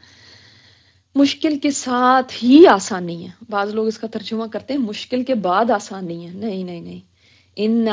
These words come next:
مع العسر یسرا، مشکل کے ساتھ ہی آسانی ہوتی ہے۔ یسرا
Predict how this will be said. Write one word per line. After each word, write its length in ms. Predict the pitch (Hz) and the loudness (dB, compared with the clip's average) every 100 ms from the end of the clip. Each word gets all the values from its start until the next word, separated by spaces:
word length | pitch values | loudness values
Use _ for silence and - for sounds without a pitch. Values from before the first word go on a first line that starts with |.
| 202 | -2
مع 460 | 185 190 196 190 202 | -2 -2 -2 2 4
العسر 1000 | 285 427 403 277 226 208 - - 185 180 | 8 8 8 4 0 -4 -10 -10 -6 -2
یسرا، 1200 | 170 170 170 175 175 - 190 170 170 170 170 170 170 180 _ _ _ _ _ _ _ _ _ _ - | -2 -2 -4 -8 -10 -18 -14 -12 -10 -10 -12 -14 -18 _ _ _ _ _ _ _ _ _ _ _ -14
مشکل 420 | 190 - 220 214 | -14 -12 -10 -10
کے 160 | 226 | -10
ساتھ 540 | 220 - 196 190 190 202 | -12 -14 -14 -14 -12 -8
ہی 140 | 226 | -4
آسانی 520 | 226 - 185 175 180 | -6 -8 -12 -12 -12
ہوتی 360 | 170 170 185 185 | -12 -16 -20 -18
ہے۔ 40 | 190 190 _ _ _ _ _ _ _ _ - - - - - | -20 _ _ _ _ _ _ _ _ _ -20 -20 -20 -16 -4
یسرا 760 | 208 302 339 - 240 185 170 | 0 2 0 0 0 2 0